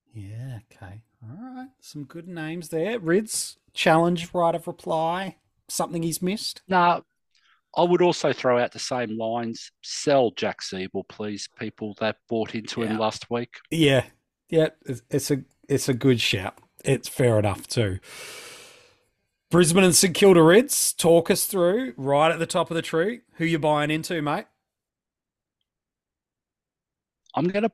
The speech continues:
Speaker 2: buy into, but only because I like him,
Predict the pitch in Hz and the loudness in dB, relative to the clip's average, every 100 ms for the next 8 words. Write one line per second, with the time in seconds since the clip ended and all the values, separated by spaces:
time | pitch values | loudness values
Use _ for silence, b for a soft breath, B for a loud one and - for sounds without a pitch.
0 | - 143 135 127 117 - - 110 107 - | 0 4 4 2 0 -6 -10 -12 -12 -12
1 | - 117 98 101 143 - _ _ _ _ | -4 -2 -2 -4 -6 -10 _ _ _ _
2 | _ _ - 151 - 165 175 185 180 - | _ _ -2 -2 0 0 2 0 -2 -2
3 | 170 143 - 131 127 117 104 110 - 95 | -2 -2 -2 -2 -2 -2 -4 -4 -10 -14